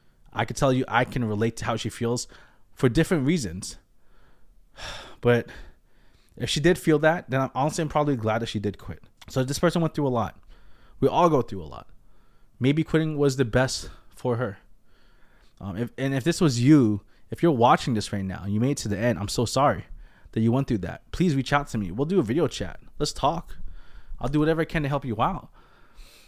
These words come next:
If you want to vent, if you want to yell at me, do it. We'll talk. And I'm sorry for what you went through.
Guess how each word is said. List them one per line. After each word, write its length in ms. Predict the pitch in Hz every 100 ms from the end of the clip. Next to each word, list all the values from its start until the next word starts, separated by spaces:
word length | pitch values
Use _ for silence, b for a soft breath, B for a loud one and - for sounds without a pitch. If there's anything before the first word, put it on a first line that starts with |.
| b b b b - _ _
If 100 | -
you 60 | 156
want 140 | 160
to 80 | 117
vent, 240 | 120 151
if 120 | 123
you 60 | 143
want 120 | 147
to 60 | 117
yell 200 | 117 175
at 80 | 104
me, 140 | 101
do 240 | 101 135
it. 60 | 120
We'll 100 | 113
talk. 340 | - 117 - -
And 100 | 110
I'm 100 | 127
sorry 300 | - 143 127
for 140 | -
what 180 | 120 -
you 60 | 110
went 200 | 117 120
through. 200 | 95